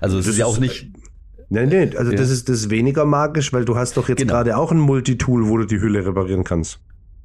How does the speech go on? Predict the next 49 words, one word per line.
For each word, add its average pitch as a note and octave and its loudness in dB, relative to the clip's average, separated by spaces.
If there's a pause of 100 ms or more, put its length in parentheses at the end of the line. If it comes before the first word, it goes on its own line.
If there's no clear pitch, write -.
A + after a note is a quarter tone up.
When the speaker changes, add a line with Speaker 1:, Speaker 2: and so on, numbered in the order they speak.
(1120)
Speaker 2:
Aber B2+ 0
Speaker 1:
So, A#2+ 2
Speaker 2:
momentan C3 2
Speaker 1:
ja, - 0
Speaker 2:
passiert F#3+ 2
Speaker 1:
ja. D#3+ 2
Speaker 2:
ja A#2+ 0
optisch B2 -2
gar G#2 0
nichts. - -4
Speaker 1:
Ja, F2+ 0
ja. F2+ -4 (800)
Also, G#2+ -2 (160)
äh, F#2 0 (800)
ich F2 -4
meine F#2 2
nur, G#2+ 0
äh, F2+ 0
es - -6
ist F#2 -2
magisch, F#2+ -2
wenn E2+ -2
gar E2 0
nichts A2 -4
passiert. - -4
Es F#2 -4
ist F#2+ -6
für F#2+ -4
mich, F#2 -2
äh, E2 0
auch F2 0
eine F#2 -2
Stufe G2 -4
von F2+ -4
magisch, F#2 -4
wenn F2+ -2
da E2+ -2
auf E2 -4
einmal E2+ -2
eine D#2+ -2
Drohne F#2 -2
kommt G#2 -4
und F#2 -2
ein - -2
bisschen F2 -4
pi-, - -8
blink, - -4
blink B2 -4
macht. G#2 -2